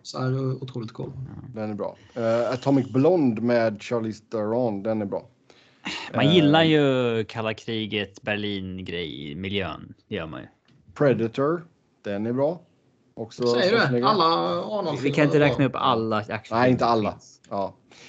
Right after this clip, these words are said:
Speaker 2: Eh, vill ni se en kalasbra B-film så, eh, Starship Troopers.
Speaker 1: B-film?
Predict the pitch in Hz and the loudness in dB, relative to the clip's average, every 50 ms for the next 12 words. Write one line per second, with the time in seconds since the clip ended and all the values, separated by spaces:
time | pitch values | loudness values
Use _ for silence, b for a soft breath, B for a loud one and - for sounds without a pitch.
0 | B B B B 143 147 151 151 165 175 165 165 180 170 156 - 180 180 180 165 | B B B B 6 6 6 8 6 6 6 8 6 6 6 6 4 6 6 6
1 | 151 - - 156 151 143 135 165 170 135 117 113 - 160 165 156 139 131 131 131 | 6 4 4 2 2 2 4 2 0 0 0 -2 0 0 0 2 0 -2 -2 -2
2 | 147 139 139 135 135 135 135 131 131 127 123 120 135 131 120 107 123 123 - - | -2 0 2 4 4 4 4 4 4 2 0 0 -2 -2 -2 -4 -8 -10 -6 -6
3 | 117 101 - 107 104 101 - - _ _ _ _ _ _ _ _ _ _ _ _ | -6 -6 -6 -10 -12 -12 -14 -20 _ _ _ _ _ _ _ _ _ _ _ _
4 | _ _ _ _ _ _ - - 110 220 330 381 - - - - 127 339 349 311 | _ _ _ _ _ _ -4 2 4 6 6 6 6 4 0 2 4 6 6 6
5 | - - - | 6 2 -2